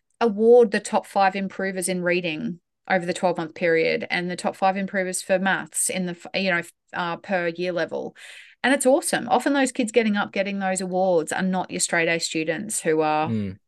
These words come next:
Speaker 1: you know,
Speaker 2: Yeah.
Speaker 1: usually getting academic awards. There's so much opportunity to do cool stuff like that. So
Speaker 2: Yeah,
Speaker 1: I'm gonna stop
Speaker 2: absolutely.
Speaker 1: talking now.
Speaker 2: Nah,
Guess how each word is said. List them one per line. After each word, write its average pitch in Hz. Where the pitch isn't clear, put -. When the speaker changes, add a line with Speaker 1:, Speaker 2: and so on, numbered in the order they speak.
Speaker 1:
you 175
know, 139
Speaker 2:
Yeah. 107
Speaker 1:
usually 196
getting 170
academic 160
awards. 165
There's 220
so 220
much 190
opportunity 160
to 165
do 165
cool 170
stuff -
like -
that. -
So -
Speaker 2:
Yeah, 101
Speaker 1:
I'm 98
gonna 92
stop 87
Speaker 2:
absolutely. -
Speaker 1:
talking 165
now. 165
Speaker 2:
Nah, 95